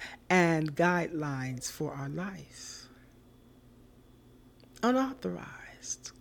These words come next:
'cause we're making our own decisions. Within mankind's duality,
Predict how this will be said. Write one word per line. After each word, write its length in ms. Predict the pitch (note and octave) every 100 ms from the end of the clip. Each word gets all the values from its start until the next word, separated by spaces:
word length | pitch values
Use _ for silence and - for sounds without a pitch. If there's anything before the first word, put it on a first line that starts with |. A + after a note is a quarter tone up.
| -
'cause 200 | A#3 G#3+
we're 180 | A#3 A3 - - - -
making 280 | A#3+ A#3+ A3+
our 160 | G#3+
own 260 | A3 A#3 A3+
decisions. 1000 | G#3 - G3+ E3 - F2 - - - - - - - -
Within 440 | G#3+ A3+ D#4 C#4+ A#3
mankind's 760 | A#3 A#3+ A#3+ - B3 G#3+ G#3
duality, 920 | F3+ G3 G3 G#3+ A3+ A#3+ - C4 B3+